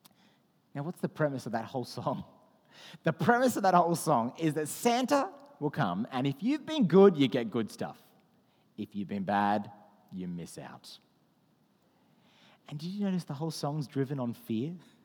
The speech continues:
You better watch out. Watch out, 'cause if you're not good, you'll miss out. Now, why is Jesus so much better than Santa? <laughs>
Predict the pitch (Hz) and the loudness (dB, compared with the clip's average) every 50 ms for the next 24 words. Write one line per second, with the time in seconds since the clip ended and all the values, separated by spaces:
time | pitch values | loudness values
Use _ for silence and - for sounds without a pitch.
0 | _ _ _ _ _ _ _ _ _ _ _ _ - _ _ _ _ _ - 87 | _ _ _ _ _ _ _ _ _ _ _ _ -20 _ _ _ _ _ -10 -6
1 | 90 90 82 92 98 101 104 104 107 110 113 107 - 147 147 151 156 156 143 135 | -6 -4 -2 0 0 0 0 0 0 0 -2 -2 -2 0 0 2 2 2 2 2
2 | 127 123 123 127 - - - - - - - - _ _ _ _ _ _ _ _ | 2 2 0 0 -2 -8 -18 -20 -20 -20 -20 -20 _ _ _ _ _ _ _ _
3 | _ _ _ - 85 87 95 107 120 117 - - 214 233 240 226 214 208 208 202 | _ _ _ -14 -10 -6 -6 -6 -6 -6 -8 -8 -6 -6 -4 -2 -2 0 0 2
4 | 202 202 202 202 202 196 196 - 123 98 98 90 - 107 107 113 120 123 131 139 | 2 2 2 0 -2 -2 -4 -6 -8 -8 -8 -8 -6 -4 -2 -2 -2 -2 -4 -4
5 | 180 233 247 233 208 196 196 196 190 196 196 170 139 113 101 98 95 98 98 - | -4 -2 -2 0 0 0 2 2 2 2 2 0 -2 -4 -4 -4 -4 -6 -8 -8
6 | - 196 226 226 214 202 196 196 190 190 190 190 - - - - _ _ _ _ | -6 -4 -2 -2 0 0 0 0 0 0 -2 -6 -10 -20 -20 -20 _ _ _ _
7 | _ _ _ _ _ _ _ _ _ _ _ _ _ _ _ _ _ _ _ _ | _ _ _ _ _ _ _ _ _ _ _ _ _ _ _ _ _ _ _ _
8 | _ _ _ _ _ _ _ _ _ _ _ - - 120 117 135 143 170 185 202 | _ _ _ _ _ _ _ _ _ _ _ -18 -18 -16 -16 -12 -10 -8 -6 -4
9 | 185 156 - - 135 139 139 - 120 110 - - 135 127 123 117 113 - - - | -6 -6 -8 -10 -12 -12 -10 -10 -12 -12 -10 -8 -8 -8 -8 -8 -10 -14 -12 -10
10 | 113 110 110 98 107 113 - - 120 117 117 107 101 95 - _ - - | -10 -10 -8 -10 -12 -12 -10 -10 -10 -8 -8 -8 -10 -12 -16 _ -8 -6